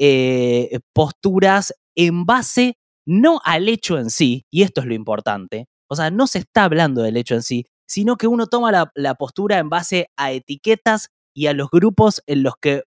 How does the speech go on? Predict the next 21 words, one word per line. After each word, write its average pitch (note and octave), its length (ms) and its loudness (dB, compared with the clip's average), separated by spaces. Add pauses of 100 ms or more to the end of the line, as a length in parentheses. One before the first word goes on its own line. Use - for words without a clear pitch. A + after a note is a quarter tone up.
pertenecemos C3 880 -4
en A#2 120 -2
relación, C#3 540 -4 (340)
eh, A#2 240 0
a A#2+ 120 0
los A2 140 -4
temas. F#2 480 -4
O D3+ 120 -4
sea, G#2+ 320 -2 (360)
vos A3+ 220 2
no A#3 160 -2
tomás A3 320 0
la B2 160 -2
posición C#3+ 720 -2 (300)
porque, D3 640 2 (100)
eh, A#2 640 -2 (760)
crees D3+ 360 2
que E3 100 -2
la C#3 140 0
medida C3 480 -6
sanitaria C#3 840 -2